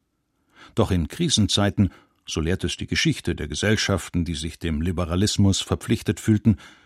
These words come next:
scheint vor allem die Gewalt der Besitzenden gegen die Besitzlosen durch diese politische Philosophie gedeckt.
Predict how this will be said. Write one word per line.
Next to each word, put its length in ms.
scheint 400
vor 320
allem 320
die 140
Gewalt 640
der 80
Besitzenden 760
gegen 260
die 80
Besitzlosen 840
durch 240
diese 400
politische 640
Philosophie 720
gedeckt. 480